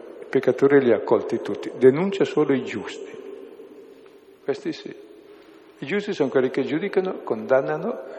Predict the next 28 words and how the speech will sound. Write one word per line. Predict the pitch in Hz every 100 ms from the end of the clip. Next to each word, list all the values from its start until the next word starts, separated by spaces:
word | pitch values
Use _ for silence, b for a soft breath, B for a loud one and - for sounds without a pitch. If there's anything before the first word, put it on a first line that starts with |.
| B
guardano | 131 127 127
la | 110
pagliuzza | 123 117 110 123
nell'occhio. | 117 131 143 - 170 151 - B B B B B B B B B B - - - - _ _ _ _ _ _ _ _ _
I | -
peccatori | - 165 160 180 190
li | 165
accoglie, | 147 - 104 104 - -
i |
giusti | 131 156 - 190
no, | 120 - - - - B B B B B B B B B B B B - -
perché | - - 139
sono | 151 139
i |
veri | 123 170 196
peccatori. | - - - - 90 120 - - - B B B
Lui | 131 214
li | 202
accoglie | 147 - 139 123 113
per | 120 107
sé, | - 101 -
ma | 139 113
prima | 160 196
devo | 131 123
scoprire | - - 135 135
il | 110
loro | 104
peccato. | - 95 - 117 107 - -